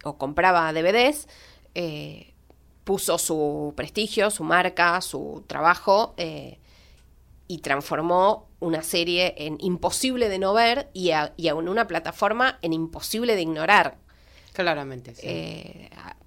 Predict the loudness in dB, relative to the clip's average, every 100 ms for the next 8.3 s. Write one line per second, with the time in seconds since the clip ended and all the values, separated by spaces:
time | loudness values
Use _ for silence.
0 | -12 -2 -2 0 -2 2 4 2 0 -8
1 | -10 -10 -8 -6 -6 -8 -16 -12 -10 -6
2 | -8 -8 -18 -16 -18 -18 -20 -20 -18 -18
3 | -18 -16 -12 -10 -4 -4 -2 2 2 2
4 | -4 -6 -4 0 4 4 2 -2 -4 -4
5 | -2 -4 0 0 0 -4 -6 -8 -8 -10
6 | -8 -6 -6 -8 -8 -8 -8 -6 -6 -8
7 | -12 -14 -12 -12 -10 -8 -6 -8 -10 -8
8 | -6 -8 -10